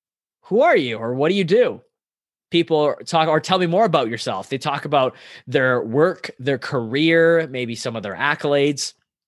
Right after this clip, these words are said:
Or, you know, maybe notice if you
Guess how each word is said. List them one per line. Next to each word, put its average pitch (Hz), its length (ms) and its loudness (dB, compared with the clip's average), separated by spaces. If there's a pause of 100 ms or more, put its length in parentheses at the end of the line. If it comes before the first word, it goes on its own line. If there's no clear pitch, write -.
(640)
Or, 160 440 2 (200)
you 165 120 0
know, 180 60 2
maybe 208 260 2
notice 185 480 2
if 147 180 -4
you 147 320 2